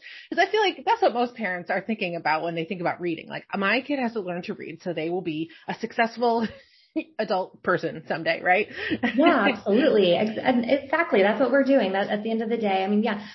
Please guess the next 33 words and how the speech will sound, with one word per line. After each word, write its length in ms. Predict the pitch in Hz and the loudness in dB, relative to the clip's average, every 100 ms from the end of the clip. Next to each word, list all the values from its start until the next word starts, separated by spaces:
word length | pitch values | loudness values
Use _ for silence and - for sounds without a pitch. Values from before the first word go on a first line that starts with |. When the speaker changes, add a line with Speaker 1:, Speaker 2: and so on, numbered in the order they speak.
| - | -16
Speaker 2:
of 80 | 240 | -2
course, 240 | 311 277 262 | 2 2 2
reading 280 | 254 233 | 0 2
for 120 | 220 208 | 2 2
enjoyment 580 | 208 202 185 202 285 | 4 4 0 0 -2
is 200 | 262 220 214 | -2 -6 -4
big, 260 | 190 240 | -4 -2
but 160 | 285 277 | -4 -4
then 220 | 311 302 | -4 -2
we're 120 | 320 | -2
also 380 | 311 311 320 302 | -2 -4 -4 -6
doing 260 | 247 294 285 | -4 -4 -4
something 280 | 277 269 277 | -4 -4 0
much 140 | 269 269 | -2 -2
bigger, 360 | 269 320 226 180 | -4 -2 -2 -2
which 160 | 226 233 | -4 -8
is, 120 | 262 | -6
yes, 280 | 330 214 202 | -4 -4 -6
like 180 | 226 233 | -8 -6
you 80 | 262 | -8
said, 160 | 277 - | -10 -10
setting 260 | 240 233 240 | -6 -4 -2
them 140 | 247 | -2
up 180 | 240 240 - - | -4 -6 -14 -14
for 80 | - | -8
success 460 | 233 233 247 226 254 | -4 0 2 4 6
in 60 | |
the 80 | 240 | 6
big 300 | 208 214 214 | 6 4 4
wide 280 | 214 220 226 | 4 4 2
world 520 | 240 311 196 180 185 | 4 4 6 4 2
for 220 | 214 208 202 | 0 2 2
independence. 840 | - 220 233 277 311 185 170 180 | 0 -2 0 0 2 0 -4 -8